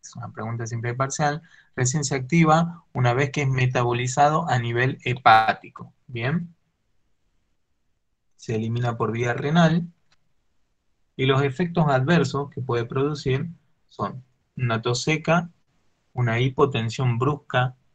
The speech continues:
taquicardia, somnolencia e hipercalcemia. Las contraindicaciones. Embarazo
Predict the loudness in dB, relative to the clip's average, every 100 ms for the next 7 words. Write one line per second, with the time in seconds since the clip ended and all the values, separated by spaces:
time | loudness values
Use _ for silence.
0 | _ _ _ -6 -6 -8 0 4 4 4
1 | -2 -6 -10 _ _ -16 -8 -6 -6 -4
2 | -2 -2 -2 -2 -2 -4 -6 -12 -20 _
3 | -8 -6 -4 -2 -4 -2 -4 -4 -10 -12
4 | -12 -16 _ _ _ _ _ _ _ _
5 | _ _ _ _ _ _ _ _ _ _
6 | _ -8 -8 -2 2 2 2 -2 0 -2
7 | 0 0 0 -6 -16 _ _ _ _ _
8 | _ _ _ _ _ _ _ _ _ _
9 | _ -2 4 6 6 6 4 2 2 -4